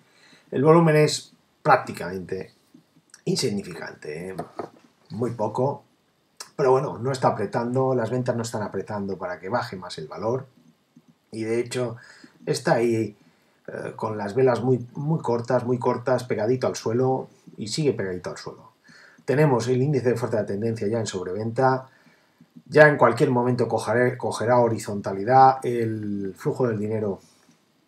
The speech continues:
se está dando la vuelta. Tenemos cuatro, cinco, cinco líneas verdes del oscilador, el A D X en indefinición no nos marca absolutamente nada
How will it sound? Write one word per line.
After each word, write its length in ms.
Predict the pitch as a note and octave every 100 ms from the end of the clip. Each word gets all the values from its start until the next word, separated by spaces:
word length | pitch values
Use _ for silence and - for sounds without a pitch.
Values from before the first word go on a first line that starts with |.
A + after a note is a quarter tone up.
| - - - _
se 140 | - -
está 140 | -
dando 200 | A#2+ G#2
la 80 | F2
vuelta. 600 | G2 A2 - A#2 A2+ - _ _ _ - - _ _ -
Tenemos 420 | G#2+ C3+ C3 B2
cuatro, 340 | - C3+ B2 G2+ - - C#3
cinco, 500 | - F3 C#3+ G#2 F#2
cinco 380 | - D3+ D3 A#2+
líneas 420 | C3 B2+ A2 G2
verdes 380 | A#2 A#2 G2+ G2
del 140 | G2+
oscilador, 500 | F#2+ G2 G2 A2+ A#2+
el 80 | A2
A 100 | G#2+
D 120 | G#2+
X 240 | G#2 F#2+
en 100 | G2+
indefinición 800 | G#2 G2 F#2+ - F2 - A2+ A#2
no 100 | A2+
nos 160 | G2+ F#2
marca 240 | G#2 F#2+
absolutamente 720 | F#2 - F2 F#2 F2+ E2 E2
nada 400 | F#2+ G#2 A#2 A2+